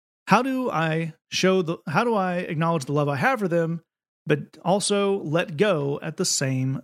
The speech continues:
time?" And an, an excellent question, a very common, uh, scenario we hear in various levels and degrees. But, uh, Jed, where do we start off?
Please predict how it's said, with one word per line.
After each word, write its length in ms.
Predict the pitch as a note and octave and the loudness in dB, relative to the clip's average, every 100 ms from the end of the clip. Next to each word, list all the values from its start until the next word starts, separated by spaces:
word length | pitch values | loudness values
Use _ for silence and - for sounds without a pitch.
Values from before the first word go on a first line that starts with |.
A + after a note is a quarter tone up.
| - | -12
time?" 640 | - C3 B2 - - F#3+ - _ _ _ _ _ | -6 -4 -4 -6 -6 -8 -10 _ _ _ _ _
And 200 | D3+ D3 | 0 0
an, 280 | - E3+ - | 0 -2 -2
an 200 | - G#3 | -2 0
excellent 420 | A#3 B3 A3+ G#3 | 2 2 0 -2
question, 560 | G#3 G#3+ - G#3 G3 F#3+ | 0 0 0 -4 -4 -2
a 140 | D3 | -4
very 320 | C#3 E3+ D#3 C#3 | 0 0 0 -4
common, 640 | - F3 F3 E3+ D#3 D#3+ - _ _ _ _ _ | -4 0 0 0 -2 -4 -8 _ _ _ _ _
uh, 320 | - C3 C3+ C#3+ _ _ _ _ _ _ - | -4 -4 -4 -8 _ _ _ _ _ _ -10
scenario 720 | - G3 E3+ F3 F#3 F#3+ F#3+ | 0 2 4 2 0 0 0
we 160 | F3+ F3 | 0 -2
hear 240 | F3 F3 | 0 0
in 120 | D#3+ C3+ | 0 0
various 420 | D3 D3 C3+ - | 0 0 -2 -6
levels 680 | A#3+ D3 D#3+ D#3+ D#3 D3 - | -2 0 2 2 0 -2 -4
and 280 | D3+ C#3+ | -2 -2
degrees. 600 | C#3+ C3 D3 D#3 D#3 D#3 C#3 | -4 -4 0 0 2 -2 -2
But, 240 | D3 D3 | -4 -4
uh, 140 | F3 | -6
Jed, 260 | C#3+ F#3 F3+ | 0 0 0
where 100 | C4+ | -2
do 60 | A#3 | -2
we 80 | |
start 240 | G3 - C3 | -2 -2 -4
off? 360 | - - - | -6 -12 -18